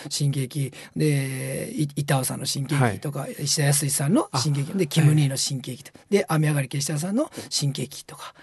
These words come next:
Speaker 1: だからそういろいろ、
Speaker 2: あ、
Speaker 1: あの、毎週毎週あったんで、
Speaker 2: ええ。
Speaker 1: そこにいろいろ入れさせてもらって、
Speaker 2: あ、なるほど、
Speaker 1: そこで、
Speaker 2: なるほど。
Speaker 1: あの、ネタもしながら、
Speaker 2: ええ、ええ。
Speaker 1: コンビの活動もしながら、新喜劇もいろいろやらせてもらったっていう、
Speaker 2: はい。
Speaker 1: その十
Speaker 2: あは。
Speaker 1: 年があったんで、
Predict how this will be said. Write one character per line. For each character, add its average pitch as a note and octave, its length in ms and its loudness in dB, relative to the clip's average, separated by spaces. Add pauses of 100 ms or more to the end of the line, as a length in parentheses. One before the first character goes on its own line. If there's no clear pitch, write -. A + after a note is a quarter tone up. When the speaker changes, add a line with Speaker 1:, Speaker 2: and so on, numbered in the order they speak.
(180)
Speaker 1:
だ D4 80 0
か - 20 2
ら G#3 60 0
そ B3+ 100 0
う - 20 2
い B3+ 60 6
ろ C4 80 8
い G3+ 40 8
ろ、 - 200 -2 (240)
Speaker 2:
あ、 - 240 -8 (640)
Speaker 1:
あ D#3+ 120 0
の、 C#3 280 0
毎 D#3+ 200 2
週 D#3+ 160 2
毎 C#3+ 160 0
週 C#3+ 120 -2
あ C3+ 80 -2
っ C#3+ 40 -8
た D#3+ 140 -2
ん D3 80 0
で、 A#3+ 160 4
Speaker 2:
え A#2+ 280 4
え。 - 20 0
Speaker 1:
そ G2+ 140 2
こ G4+ 100 6
に F#3+ 180 6
い E3 60 4
ろ E3+ 80 4
い D3+ 60 4
ろ C#3+ 40 0
入 C#3+ 140 4
れ C#3+ 40 4
さ C#3+ 140 4
せ C#3+ 60 -2
て D3+ 80 -2
も D#3+ 100 -2
ら F#3 80 -2
っ - 40 -2
て、 - 100 -14
Speaker 2:
あ、 - 20 0
な E3 80 8
る D#3 60 6
ほ D3+ 140 6
ど、 - 0 -
Speaker 1:
そ C#3 60 8
こ C3+ 60 10
で、 - 40 12
Speaker 2:
な - 60 10
る A#2+ 60 10
ほ A#2+ 80 0 (480)
ど。 F3 80 2
Speaker 1:
あ F3 60 2
の、 E3 140 -2 (300)
ネ A#3 160 8
タ B3+ 160 6
も G3 120 2
し A#3 140 2
な B3 120 6
が A#3+ 140 6
ら、 C4+ 140 6 (200)
Speaker 2:
え D3 80 6
え、 C#3 40 8 (160)
え - 20 2
え。 - 20 2
Speaker 1:
コ A#3+ 100 6
ン C4 120 6
ビ A#3+ 80 2
の G#3 80 -4
活 A3+ 180 0
動 B3+ 80 2
も A3+ 80 2
し A#3 80 -4
な C#4+ 100 0
が D4+ 100 6
ら、 D#4 60 4
新 F3+ 280 0
喜 A3+ 80 0
劇 B3 160 2
も F#3+ 60 4
い E3 40 4
ろ D#3 80 4
い C#3+ 60 2
ろ C3+ 60 -6
や B2+ 80 -2
ら A#2+ 100 -4
せ - 100 -2
て A#2+ 60 -2
も A#2+ 80 2
ら G#2+ 80 2
っ G#2 80 -4
た A#3 80 -6
っ A#3 40 -6
て - 160 -10
い A#2+ 100 -10
う、 C3 40 -12
Speaker 2:
は C3 60 -14
い。 - 80 -16
Speaker 1:
そ - 340 0
の E4 100 8
十 C#4+ 120 8
Speaker 2:
あ D#4+ 60 10
は。 C4+ 40 8
Speaker 1:
年 F3+ 140 4
が C#3+ 80 0
あ - 20 0
っ C#3+ 100 -2
た D3+ 140 0
ん C3+ 80 -2
で、 F3+ 300 -4